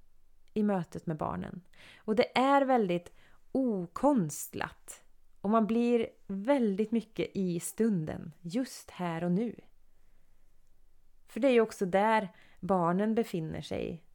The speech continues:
och där de hela tiden är. De tänker inte så mycket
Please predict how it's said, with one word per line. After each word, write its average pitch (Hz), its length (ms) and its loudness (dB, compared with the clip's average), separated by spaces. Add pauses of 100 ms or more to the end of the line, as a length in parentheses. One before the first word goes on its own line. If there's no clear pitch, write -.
(140)
och 190 120 -6
där 196 100 0
de 220 400 2
hela 196 420 0
tiden 151 580 -6 (340)
är. - 380 -4 (1000)
De 214 160 0
tänker 233 320 2
inte 240 220 -2
så 214 160 -4
mycket 196 500 -2